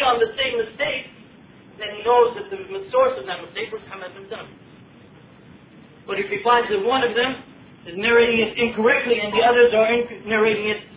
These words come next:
correctly or the same way, he knows that that mistake is not from Hamad bin Salama, but it's from that particular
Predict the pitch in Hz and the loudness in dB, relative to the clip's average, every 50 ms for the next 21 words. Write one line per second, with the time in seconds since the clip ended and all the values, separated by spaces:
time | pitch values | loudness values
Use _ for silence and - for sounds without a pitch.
0 | - - - 196 208 240 240 233 220 208 202 190 - - - 214 202 196 185 185 | -20 -12 -4 -2 -2 -2 -2 -2 -4 -4 -4 -6 -6 -8 -8 -6 -6 -4 -4 -4
1 | 175 180 202 - - - - - - - - - - 190 202 214 214 190 190 196 | -4 -4 -6 -8 -12 -18 -20 -20 -20 -20 -20 -14 -8 -4 0 0 0 2 0 0
2 | 190 202 247 277 262 247 233 - - 208 208 196 190 196 190 180 196 226 262 262 | 2 2 2 2 2 0 -2 -4 -4 -4 -4 -2 -4 -6 -6 0 2 2 2 2
3 | - - - - - - - - - 202 190 180 - 185 180 180 175 160 160 151 | 0 -4 -12 -20 -20 -20 -20 -12 -8 -8 -8 -8 -8 -10 -10 -10 -10 -10 -12 -12
4 | - 170 170 175 175 156 156 156 - 170 165 160 - - 180 165 160 151 170 170 | -12 -12 -14 -12 -12 -12 -12 -10 -8 -8 -8 -10 -8 -8 -8 -8 -4 -4 -4 -4
5 | 170 - - 165 156 - 180 - 156 156 | -4 -6 -12 -14 -14 -14 -16 -16 -16 -16